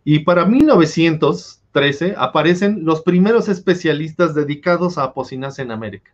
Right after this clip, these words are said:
Entre ellos está Robert Goodson, que es uno de los titanes, eh, de, del conocimiento de Apocinacea, y está Marcel Pichon, que es un francés, ¿no? Los dos aportan un montón al conocimiento de Apocinacea en América y en el mundo,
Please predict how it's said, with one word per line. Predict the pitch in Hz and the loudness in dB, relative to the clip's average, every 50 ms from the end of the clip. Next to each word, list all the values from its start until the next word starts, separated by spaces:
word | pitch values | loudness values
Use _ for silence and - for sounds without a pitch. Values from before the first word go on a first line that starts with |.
| _ _ _ _ _ _ _ _ | _ _ _ _ _ _ _ _
Entre | - 135 135 131 165 170 | -8 -8 -4 0 2 2
ellos | 196 196 175 - | 4 2 2 0
está | 156 135 - - 147 147 | -2 -2 0 0 0 0
Robert | 143 127 135 147 147 147 143 - | 0 0 0 2 2 0 0 0
Goodson, | 139 156 165 156 - 165 160 - | 0 -2 -2 -2 -4 -8 -6 -6
que | 147 | -8
es | 139 139 - | -8 -6 -4
uno | 156 156 156 143 | -4 -2 -2 -2
de | 123 120 | -2 -2
los | 117 117 - - _ | -2 -2 -4 -6 _
titanes, | - 131 113 - 143 147 147 147 147 135 - - - - | -14 -14 -8 -4 -4 -2 -2 -2 -4 -6 -10 -12 -12 -10
eh, | 117 110 | -10 -10
de, | 107 110 117 110 107 107 107 104 - _ _ _ _ _ _ | -8 -8 -6 -4 -4 -4 -6 -8 -10 _ _ _ _ _ _
del | 113 113 127 123 123 | -6 -4 -4 -4 -2
conocimiento | - 131 127 123 120 120 - 131 135 147 156 165 170 175 160 | -4 -4 -2 -2 -4 -4 -6 -4 0 0 2 0 0 0 0
de | 135 123 | 0 0
Apocinacea, | 113 - - 120 117 - 135 127 131 135 135 - 170 185 180 - _ - - _ _ - | 0 0 -2 -4 -4 -4 -4 -2 -2 -2 -2 -2 -4 -4 -4 -6 _ -20 -20 _ _ -6
y | 120 | -6
está | 123 123 - 151 156 | -4 -2 0 0 2
Marcel | 151 139 131 - - 143 143 143 | 2 0 0 0 -2 -2 -2 -4
Pichon, | - 135 - - 151 143 147 156 | -6 -10 -6 -4 -2 -2 -2 0
que | 151 135 131 131 | 0 0 2 2
es | 131 131 - - - | 0 -2 -6 -14 -12
un | 147 131 131 131 127 | -10 -10 -8 -6 -4
francés, | 135 135 139 139 - 160 156 170 - - _ - | -2 -2 -2 0 2 2 2 0 -2 -10 _ -16
¿no? | - 185 196 | -12 -8 -4
Los | 139 127 120 120 - | -2 -2 -2 -2 0
dos | 143 147 156 156 - _ _ _ _ _ _ _ - | 0 0 0 -2 -6 _ _ _ _ _ _ _ -4
aportan | 135 131 - - 160 175 175 180 165 170 180 | -4 -2 2 2 0 2 2 2 2 4 4
un | 202 202 196 | 6 6 6
montón | 180 170 160 156 151 - 170 175 175 | 6 4 4 2 2 2 2 2 2
al | 165 139 | 2 0
conocimiento | - - 139 139 139 131 - 139 135 139 143 147 143 151 143 | -2 -4 -4 -4 -4 -4 -6 -6 -4 -4 -4 -4 -2 -2 0
de | 127 | 0
Apocinacea | 120 113 - 123 113 - 127 117 117 123 127 - 123 | 0 -2 -2 -6 -8 -6 -8 -8 -8 -8 -8 -8 -8
en | 110 | -6
América | 104 107 113 113 113 127 127 - 117 | -6 -4 -4 -4 -6 -6 -8 -8 -6
y | 107 107 107 | -4 -4 -4
en | 101 104 | -4 -4
el | 113 117 | -4 -2
mundo, | 131 151 160 151 131 135 156 151 | -2 0 0 0 0 -2 -4 -6